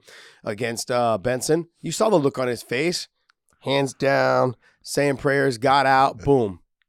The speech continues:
Super excited. He's that kind of guy, Khabib is. So it's a little, I think for, I'm not saying they need to dictate it, but they, they're sh-, if you have a guy that's in the top five or six, you should be able to say, "Hey, we don't need to loan him to you. We are, we want to,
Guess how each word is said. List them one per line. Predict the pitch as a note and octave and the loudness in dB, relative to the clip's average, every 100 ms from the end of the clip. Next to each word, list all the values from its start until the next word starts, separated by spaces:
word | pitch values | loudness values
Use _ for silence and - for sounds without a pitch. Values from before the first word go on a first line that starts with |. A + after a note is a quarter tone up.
| _ _ _ _ | _ _ _ _
Super | - - F3+ E3+ - C#3+ | -12 -4 -2 -2 0 -2
excited. | B2+ - A#2+ G#2+ F2+ _ _ | -2 -2 -2 -2 -6 _ _
He's | D#3+ G#3 E3+ | -6 -2 0
that | F3 E3+ | 0 0
kind | D#3+ D3+ | -2 -2
of | A#2+ | 0
guy, | C3 G#2+ | -2 -2
Khabib | F#2 A2 G#2+ | -6 -8 -6
is. | F#2+ D#2+ - _ _ - | -6 -8 -14 _ _ -6
So | D3 D3 | 0 2
it's | D#3+ B3 | 2 2
a | |
little, | G#3 G3+ F#3 D#3+ | 4 4 4 2
I | D3 | -2
think | E3 C#3+ | -4 -2
for, | D#3+ D3+ D3 C#3 - _ _ _ _ - | 2 4 4 2 -2 _ _ _ _ -10
I'm | C3 | -4
not | G3 | -2
saying | - G3+ | 0 0
they | F#3+ | 0
need | F3+ | 0
to | D3+ | -2
dictate | A2 F3 - F#3+ G3 | -4 -6 -4 -2 2
it, | G3+ C3+ | 2 -2
but | A2+ - | -8 -6
they, | E3 | -8
they're | - D3+ | 0 0
sh-, | D3+ - - | 0 -4 -8
if | C3+ | -6
you | C#3+ | 2
have | G#3 G3+ | 2 2
a | |
guy | C#3+ D#3+ | 2 0
that's | C#3+ | 0
in | C#3+ | -4
the | C3 | -4
top | C#3+ B2 | -4 -4
five | - A#2+ A#2+ | -2 -2 -2
or | |
six, | G#2 - F3+ - - _ _ | -4 -4 -4 -4 -12 _ _
you | B2+ | -6
should | D#3 D#3 | -4 0
be | |
able | D#3+ C#3+ | 2 2
to | |
say, | D3+ | 2
"Hey, | C#3 C3+ | 2 0
we | A2 | 0
don't | G#3+ | -2
need | A3 C3 | 0 0
to | |
loan | A#2 D3 | 0 2
him | C3+ | 0
to | - F#2+ | -4 -10
you. | A2 D3+ _ _ - | -10 -12 _ _ -2
We | D#3+ | 2
are, | G3+ | 2
we | D#3 | 2
want | C3+ G#3 - | 0 0 0
to, | A#2+ C#3+ | -4 -4